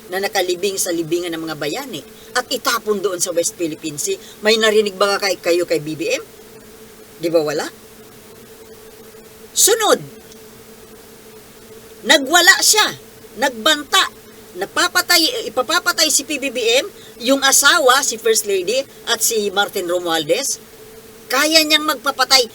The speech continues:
Siya ang may balak magpapatay. Kayang-kaya niyang pumatay. Tapos sasabihin ninyo na magpatawaran?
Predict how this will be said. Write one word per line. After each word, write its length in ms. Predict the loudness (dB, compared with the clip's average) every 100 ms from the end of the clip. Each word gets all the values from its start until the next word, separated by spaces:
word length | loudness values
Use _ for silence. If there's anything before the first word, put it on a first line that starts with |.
| -2
Siya 320 | 4 6 6 6 4
ang 140 | 2
may 160 | 0 2
balak 480 | 4 4 6 4 4
magpapatay. 960 | 0 0 -4 -2 2 4 4 0 -8 -20 -20 -20 -20 -2
Kayang-kaya 680 | 2 4 2 2 4 4 2
niyang 240 | 2 2
pumatay. 640 | 4 6 6 4 4 2 -4 -14 -20 -20 -20 -20 -20 -20 -20 -20 -20 -20 -20 -20 -20 -20 -20 0
Tapos 280 | 2 2 2
sasabihin 420 | 2 2 4 2 2
ninyo 160 | 2 2
na 140 | 0 0 -6 -20 -20 -20 -20 -20 -20 -20 -20 -20 -8 -4
magpatawaran? 800 | -2 -4 -4 -2 0 0 -2